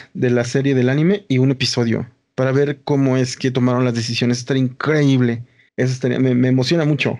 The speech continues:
realmente la serie. Dorohedoro se centra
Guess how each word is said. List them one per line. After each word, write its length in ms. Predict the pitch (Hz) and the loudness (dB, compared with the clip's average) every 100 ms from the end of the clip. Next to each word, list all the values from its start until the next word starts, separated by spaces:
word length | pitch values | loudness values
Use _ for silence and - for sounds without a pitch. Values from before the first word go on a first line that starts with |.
| - | -6
realmente 480 | 123 123 120 123 - 113 | -2 0 0 -4 -6 -6
la 80 | |
serie. 340 | 107 123 127 - _ - | -4 -4 -6 -10 _ -6
Dorohedoro 1160 | 139 190 208 208 202 202 196 262 262 202 233 269 | -2 2 2 2 2 0 0 0 2 2 2 -2
se 180 | 180 | -4
centra 520 | 160 196 196 202 196 | -2 0 0 0 -2